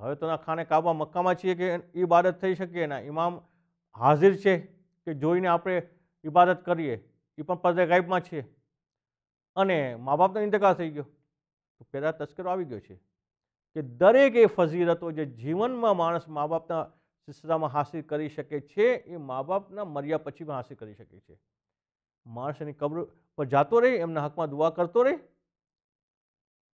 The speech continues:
જ્યારે એ દુઆ કરશે, ત્યાં સુધી કહેવામાં આવ્યું છે, અત્યારે એ સમય એટલો બાકી નથી રહ્યો કે આપણે એ રિવાયતો ઉપર તરફ લક્ષ્ય આપી શકીએ,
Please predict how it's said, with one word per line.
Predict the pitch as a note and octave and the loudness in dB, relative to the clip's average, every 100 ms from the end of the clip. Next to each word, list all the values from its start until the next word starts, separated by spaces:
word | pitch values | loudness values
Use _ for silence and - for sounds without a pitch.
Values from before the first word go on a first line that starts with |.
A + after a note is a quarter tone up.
| _ B2+ A2 | _ -20 -10
જ્યારે | C3+ G3 G#3 | -2 0 0
એ | |
દુઆ | D#3+ D#3 D#3+ | 0 2 2
કરશે, | D3 C3 - D3 G#2 _ _ _ _ _ _ - | 2 -6 -6 -8 -8 _ _ _ _ _ _ -8
ત્યાં | G3 A3 | -6 -6
સુધી | F#3+ E3+ D3 | -8 -8 -2
કહેવામાં | D3 C#3 B2 | -2 -2 -4
આવ્યું | B2+ B2 B2 | -6 -8 -10
છે, | A#2 | -14
અત્યારે | - C#3+ C#3 | -10 -8 -6
એ | C3+ | -8
સમય | C3+ C#3 D3+ | -12 -14 -14
એટલો | A2+ - | -14 -10
બાકી | C3 C3 D#3+ | -8 -8 -8
નથી | F#3+ A#3+ | -12 -10
રહ્યો | G3+ F3+ | -6 -6
કે | F3 | -4
આપણે | D3+ D3+ G#3 G#3 _ _ _ _ _ - | -4 -4 -10 -12 _ _ _ _ _ -6
એ | E3+ C#3+ | -4 -2
રિવાયતો | C#3+ F3 A#3 A#3 | 4 6 6 4
ઉપર | G#3 G3+ | 0 -2
તરફ | F#3+ E3+ | 0 0
લક્ષ્ય | D#3+ D3+ C3+ | 0 -2 -4
આપી | B2 B2 | -6 -12
શકીએ, | _ | _